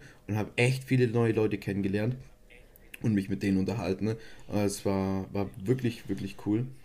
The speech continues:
Und auch halt alte Bekannte oder alte Gesichter wiederzusehen oder auch, die man im Str-, äh, im Twitch-Stream sieht, mit denen man schreibt, die man ein bisschen verarscht oder die, von denen man auch verarscht wird.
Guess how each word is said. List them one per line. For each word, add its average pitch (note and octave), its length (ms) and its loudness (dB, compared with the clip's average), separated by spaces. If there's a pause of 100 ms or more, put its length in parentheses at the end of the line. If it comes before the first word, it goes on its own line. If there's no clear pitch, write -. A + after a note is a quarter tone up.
(120)
Und A#2 140 2
auch G#2+ 220 0
halt G#2 180 0
alte B2 240 4
Bekannte B2+ 460 0
oder G2+ 180 2
alte G#2+ 160 0
Gesichter G#2+ 480 -2
wiederzusehen C3 680 0
oder G#2 180 0
auch, G#2 220 0 (360)
die G2 60 -4
man G#2+ 180 2
im G2+ 140 2
Str-, - 300 -6
äh, G#2+ 320 2
im G#2+ 160 -2
Twitch-Stream G#2+ 800 -2
sieht, G#2+ 280 -4
mit G#2 140 -4
denen G#2+ 160 0
man G#2+ 140 0
schreibt, G2+ 600 0
die G#2+ 60 0
man G#2+ 120 -2
ein G2 60 -2
bisschen G#2+ 200 -4
verarscht F2+ 640 -2
oder G2+ 180 0
die, G2+ 300 -4
von G#2+ 240 -8
denen A#2 180 2
man A2 160 2
auch G2+ 100 2
verarscht - 520 -4
wird. B2 260 4